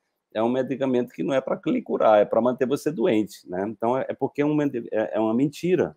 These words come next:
né? Essa, esse, esse, a forma que nós temos na medicina tradicional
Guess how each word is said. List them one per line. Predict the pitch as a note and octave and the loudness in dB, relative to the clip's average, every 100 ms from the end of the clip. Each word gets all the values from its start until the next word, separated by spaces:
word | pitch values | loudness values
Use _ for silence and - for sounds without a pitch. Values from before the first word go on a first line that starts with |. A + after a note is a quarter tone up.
| - | -6
né? | F#2 A2 - _ _ _ - - - | -4 -4 -10 _ _ _ -20 -10 -2
Essa, | G2 - F2 | -2 -2 0
esse, | A2 - G#2 - | 0 2 -2 0
esse, | G2+ F#2+ - G#2+ G2+ G2 | 0 -2 -2 2 2 0
a | F#2+ | -4
forma | - C#3+ C#3+ C3 G#2 | 0 4 4 4 -2
que | - G2+ | -2 0
nós | F#2+ - | 0 0
temos | A2 G#2 F#2 | 0 0 2
na | F#2+ | 2
medicina | F#2+ - F#2+ F2 | 2 0 -4 -2
tradicional | - F2+ - F2+ F2 F2 - | 0 0 0 -2 4 4 2